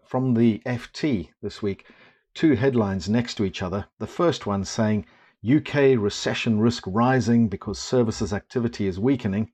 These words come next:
The very next headline saying, "Retail sales rebound as shoppers return." So we got this mixed picture on the economic growth front. And as we know,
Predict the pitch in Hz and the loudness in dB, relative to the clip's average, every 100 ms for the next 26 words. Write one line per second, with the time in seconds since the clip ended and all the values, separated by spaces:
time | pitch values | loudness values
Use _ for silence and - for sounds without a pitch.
0 | _ _ _ _ - 107 95 147 160 139 | _ _ _ _ -12 -10 -4 0 2 2
1 | 139 135 - 143 123 98 107 123 - _ | 0 -4 -2 0 2 2 0 -2 -8 _
2 | _ - 131 127 123 - _ - 107 147 | _ -4 0 0 0 -6 _ -4 2 2
3 | - 151 147 - 151 151 101 117 147 156 | 2 0 0 0 2 2 2 2 2 0
4 | 151 101 76 101 104 - 123 123 107 120 | -2 -6 -6 -8 -6 -4 -4 -4 -2 -2
5 | 135 147 92 - _ _ _ - _ - | 0 0 0 -6 _ _ _ -20 _ -8
6 | 123 131 - - - 135 160 - - - | -4 -4 -4 -6 -6 -4 -4 -6 -10 -10
7 | 165 - 92 80 - 113 107 107 107 117 | -8 -6 -6 -6 -10 -4 -2 -2 -2 -4
8 | 117 113 104 113 113 - 101 92 - - | 0 0 -2 -2 -4 -4 -6 -6 -8 -18
9 | _ - _ 95 101 98 - 110 101 104 | _ -20 _ -8 -6 -6 -8 -6 -2 0
10 | 110 110 | 2 0